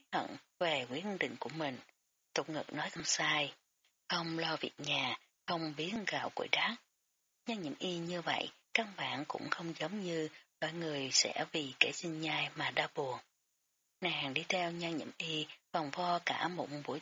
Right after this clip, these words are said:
chiều ở Lăng Thành, dần dần đến hoàng hôn.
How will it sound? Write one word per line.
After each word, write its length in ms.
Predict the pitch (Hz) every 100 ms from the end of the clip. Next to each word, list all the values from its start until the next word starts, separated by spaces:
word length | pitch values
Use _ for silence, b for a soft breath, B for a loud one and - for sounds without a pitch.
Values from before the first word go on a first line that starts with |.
| -
chiều 200 | 160 139 -
ở 100 | -
Lăng 220 | 165 160
Thành, 240 | - 147 123 - _ _ -
dần 200 | 170 160
dần 280 | 156 135 127
đến 140 | 131 170
hoàng 220 | - 131
hôn. 300 | - 151 147